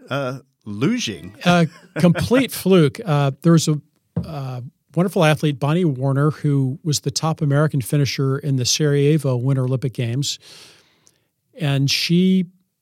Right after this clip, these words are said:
Speaker 2: wanted to recruit other athletes to try out the sport of luge and to find other athletes that could help the U S team be more competitive in the future.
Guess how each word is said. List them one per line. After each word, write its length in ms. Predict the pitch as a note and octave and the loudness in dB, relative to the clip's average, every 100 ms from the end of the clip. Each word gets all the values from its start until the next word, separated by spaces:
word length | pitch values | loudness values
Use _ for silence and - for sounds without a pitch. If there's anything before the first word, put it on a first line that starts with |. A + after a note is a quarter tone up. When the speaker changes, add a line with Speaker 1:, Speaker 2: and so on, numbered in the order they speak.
| _ _ _ | _ _ _
Speaker 2:
wanted 300 | C#3 C#3 D#3 D3 | -4 0 2 2
to 100 | D#3 | 0
recruit 460 | C#3 - D#3 D3 - _ _ _ _ _ _ _ | 0 2 2 0 -6 _ _ _ _ _ _ _
other 240 | D3+ D3+ C#3 | 0 2 2
athletes 640 | D3 - D3 D#3+ - - A#3 C#4+ | -2 0 -2 0 -2 -4 -10 -12
to 420 | - D#3 C#3+ C3+ | -4 0 2 2
try 220 | C3 - D#3 | 0 0 0
out 100 | D3+ | 0
the 80 | |
sport 240 | C#3+ - E3 | -4 0 0
of 100 | C3+ | 2
luge 400 | D#3 F3 G#3+ - | 2 2 0 -2
and 140 | C3 | -2
to 80 | C3+ | -2
find 300 | - D#3 D3+ | -2 0 2
other 200 | C#3+ C#3 | 2 2
athletes 460 | C#3+ C#3+ D3+ C#3 - | 0 -2 -2 -4 -6
that 220 | D3 - _ _ _ _ _ | -10 -10 _ _ _ _ _
could 120 | - | -4
help 280 | A#2 D3+ - | 0 0 -2
the 100 | - | -2
U 140 | C3+ D#3+ | 2 2
S 140 | D3 | 0
team 260 | - D#3+ D3 | -2 -2 0
be 220 | C#3 C3+ | 0 -2
more 340 | C3+ C#3+ D3 | -2 -2 -2
competitive 640 | C#3 C#3 - D#3+ D3 B2 C3 | -2 -4 -2 0 0 0 -2
in 100 | B2 | -4
the 80 | |
future. 480 | A2+ G#3 G3+ C3 A2 | -2 -4 -4 -8 -10